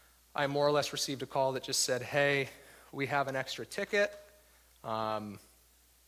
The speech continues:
if you wanna come to South Africa, you can come." Said, "Well, I've traveled the East Coast, why not?" Um, first time in my life on a plane, that was interesting.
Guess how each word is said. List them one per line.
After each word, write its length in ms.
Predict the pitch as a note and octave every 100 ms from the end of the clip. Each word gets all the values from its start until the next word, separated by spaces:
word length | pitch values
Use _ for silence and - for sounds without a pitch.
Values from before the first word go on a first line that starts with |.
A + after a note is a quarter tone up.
| _ _ _ _
if 80 | C3
you 80 |
wanna 160 | C3 B2
come 200 | - A#2+
to 60 | A2+
South 280 | - A#2+ B2
Africa, 440 | B2+ - D#3+ E3
you 120 | D#3
can 140 | D#3 E3
come." 280 | G#3+ B2 G#2 - - _ _ _ _ _ _ _ _ _ _
Said, 280 | - - G#2
"Well, 300 | - - G#3+ - - _ _ _
I've 160 | - C3+
traveled 340 | - C3 B2
the 140 | A#2 A#2+
East 180 | B2 -
Coast, 340 | D3+ F3 -
why 120 | F#3
not?" 340 | F3+ B2 D#2+ - - - - - - - - - -
Um, 560 | C3 C3+ B2+ A#2+ G#2+ G2+ - - - -
first 320 | - - F3+ F3
time 100 | D#3+
in 60 |
my 80 | D3+
life 240 | D3 D3+
on 100 | D3+
a 40 | B2
plane, 340 | - F3 F#3
that 100 | F#3
was 120 | C#3
interesting. 580 | C#3+ D#3 E3 - G#3 A3+